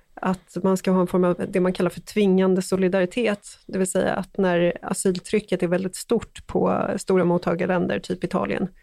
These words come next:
eh, då ska det ske en, eh, omfördelning och, eh, alla stater ska hjälpa till, eh,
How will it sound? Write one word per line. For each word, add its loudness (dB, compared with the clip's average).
eh, 0
då 2
ska -4
det 0
ske -2
en, 0
eh, -8
omfördelning 0
och, -6
eh, -2
alla 0
stater -2
ska -4
hjälpa -4
till, -2
eh, 0